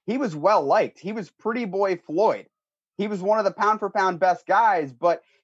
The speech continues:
he wasn't as big because he didn't really have that persona to back it up. But once he fought Oscar De La Hoya, he became Money Mayweather and the villain, the heel of boxing. That's exactly what Jake Paul is doing here,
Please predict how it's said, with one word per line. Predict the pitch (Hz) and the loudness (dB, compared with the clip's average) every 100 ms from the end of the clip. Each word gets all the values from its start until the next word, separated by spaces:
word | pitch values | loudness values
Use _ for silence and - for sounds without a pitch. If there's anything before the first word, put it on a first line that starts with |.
| - | -8
he | 185 | 0
wasn't | 214 240 226 190 | 2 0 -2 -2
as | 202 160 | -2 -2
big | 123 170 220 214 - _ - | 0 2 2 -2 -16 _ -8
because | 190 196 170 | -2 -2 -2
he | 190 | -6
didn't | 196 262 208 | -4 -4 -4
really | 220 202 | -2 -2
have | 196 190 196 | 0 2 2
that | 175 180 - | 2 -2 -2
persona | 165 147 - 180 170 131 - | -8 -4 0 0 2 -2 -6
to | |
back | 127 151 143 139 | -2 0 0 0
it | 143 | 2
up. | 160 - _ _ _ - | 2 0 _ _ _ -6
But | 139 | -4
once | 143 196 | -4 -4
he | 254 240 | -4 -4
fought | - 226 202 | 2 2 4
Oscar | 196 202 196 | 0 0 -2
De | 185 180 | 0 2
La | 147 | 2
Hoya, | 135 190 226 185 131 113 - _ | 2 2 4 4 2 -2 -8 _
he | 180 | -10
became | 196 214 175 156 | -8 -4 -4 -2
Money | 175 170 | 0 0
Mayweather | 160 202 175 139 123 117 107 _ _ - | 2 0 2 0 0 -6 -8 _ _ -10
and | 165 | -4
the | 156 | -4
villain, | 131 127 165 147 113 107 | -4 0 2 2 -4 -6
the | 135 131 | -6 -6
heel | 156 214 202 160 | -6 0 2 4
of | 143 135 | 2 2
boxing. | 165 170 - - 107 95 _ _ _ - | 2 2 -2 -10 -12 -14 _ _ _ -4
That's | 185 285 | -4 -4
exactly | 202 220 220 214 | 0 0 0 -4
what | 165 | -4
Jake | 175 170 - | -4 -4 0
Paul | 185 196 | 2 2
is | 139 | 0
doing | 143 120 | -6 -8
here, | 120 104 | -10 -12